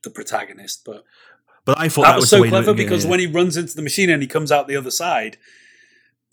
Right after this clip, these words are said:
Speaker 1: that's like, wow, because when it happens the first time, it, they both happen at the same time.
Speaker 2: I, I also thought, like, 'cause obviously they'd said if you see face to face, you'll, you, that's your annihilation. You, you can't see face to face.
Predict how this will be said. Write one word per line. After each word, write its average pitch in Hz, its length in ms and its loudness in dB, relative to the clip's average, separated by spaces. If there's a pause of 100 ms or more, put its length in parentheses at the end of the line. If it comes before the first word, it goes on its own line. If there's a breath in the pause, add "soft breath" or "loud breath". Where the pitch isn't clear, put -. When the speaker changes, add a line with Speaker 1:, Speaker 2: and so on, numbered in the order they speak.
(180)
Speaker 1:
that's 147 240 2
like, 139 220 0
wow, 180 420 2
because 139 340 -4
when 165 140 -2
it 147 80 -8
happens 170 340 0
the 151 80 -4
first 196 260 0
time, 120 180 0
it, 131 240 -14
they 151 100 2
both 165 260 2
happen 135 300 -2
at 120 80 -18
the 123 60 -12
same 123 220 -4
time. 156 360 -8 (320)
Speaker 2:
I, 139 100 -2
I 143 180 -2
also 156 280 2
thought, 147 260 2
like, 117 300 -2
'cause 120 240 -4
obviously 123 280 -2
they'd 117 180 -2
said 117 340 -2
if 113 120 -2
you 113 180 -2
see 117 200 -4
face 110 240 -4
to 120 80 -6
face, 113 280 -4
you'll, 104 320 -2
you, 110 120 -6
that's - 240 -6
your 107 120 -2
annihilation. 104 680 -4
You, 92 140 -10
you 95 220 -8
can't - 300 -8
see 104 180 -8
face 98 200 -8
to 113 60 -10
face. 110 200 -6